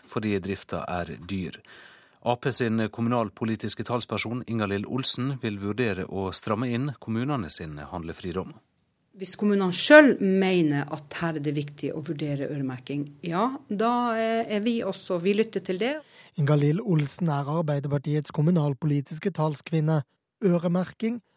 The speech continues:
Speaker 3: at staten styrer hva kommunene skal bruke pengene på, er Arbeiderpartiet ofte mot. Men Olsen kan snu når det gjelder sykehjemsdrift, fordi hun ikke er fornøyd med byggetempoet.
Speaker 2: Nei, det er vi ikke. Vårt mål er at vi skal ha tolv tusen plasser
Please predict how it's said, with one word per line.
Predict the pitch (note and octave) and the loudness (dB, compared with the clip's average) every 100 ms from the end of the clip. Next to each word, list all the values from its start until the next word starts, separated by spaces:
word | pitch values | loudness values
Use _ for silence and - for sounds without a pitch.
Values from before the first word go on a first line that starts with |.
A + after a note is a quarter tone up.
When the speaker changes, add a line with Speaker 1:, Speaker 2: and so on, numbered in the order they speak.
| _ | _
Speaker 3:
at | F3 C#3 | -6 -6
staten | - - C#3+ D3+ G3+ F#3 | -8 -6 -4 -4 -2 -4
styrer | - - E3 D#3+ F#3 F3+ | -4 -4 -2 0 0 0
hva | D3+ D3+ | 0 -2
kommunene | F#3+ E3 D3+ D#3 | 0 0 0 -2
skal | E3 G3 | -4 -4
bruke | E3+ D#3+ D#3+ | -2 -2 -2
pengene | E3 D#3 D#3+ | -4 -2 -2
på, | E3+ G#3 - _ _ - | 0 -2 -2 _ _ -8
er | F3+ G#3 | -6 -4
Arbeiderpartiet | G3 F3+ D#3+ D3+ D3 C#3+ F#3+ - | -6 -4 -2 -4 -6 -6 -6 -6
ofte | D3 - - | -10 -10 -6
mot. | C#3+ D3 D3+ - - _ - - | -2 0 0 -4 -14 _ -20 -6
Men | - F#3+ | 0 2
Olsen | F3+ C#3 - D#3+ | 2 -2 -4 -2
kan | F#3 | 0
snu | D#3+ - D#3 F#3 G#3 | -2 0 4 6 4
når | D3 | 2
det | D#3 | 0
gjelder | D3+ C#3+ E3 | 0 0 -2
sykehjemsdrift, | - D3 F3 D#3 - F3+ F#3 - _ - - | -2 -2 -2 -4 -2 -2 -2 -4 _ -14 -4
fordi | A3 A#3 - _ | 0 0 -2 _
hun | G#3 E3+ | 0 0
ikke | - | 0
er | D#3+ | -4
fornøyd | G#3 G3 G#3+ E3+ - _ D3+ | -2 0 0 0 -6 _ -4
med | B2+ | -2
byggetempoet. | C3+ C#3+ C#3+ D3 - E3+ - - - - | -2 -2 -2 -2 -2 -4 -4 -16 -16 0
Speaker 2:
Nei, | F#3+ F3 D#3 D3 - | 6 6 6 2 -4
det | E3+ D3+ F#3 D#3+ | -4 2 4 4
er | D#3+ | 0
vi | D3 D#3+ | -2 -4
ikke. | - C#3 C#3 | -4 -4 -2
Vårt | F3 F3+ | -6 -6
mål | G3+ F#3 E3 | -4 -2 -2
er | |
at | D#3 D#3 | -4 -4
vi | |
skal | D#3 E3+ D3 | -8 -8 -6
ha | |
tolv | F#3+ F3 | -6 -6
tusen | D3+ C#3+ C3 | -10 -12 -8
plasser | E3 D#3+ | -8 -8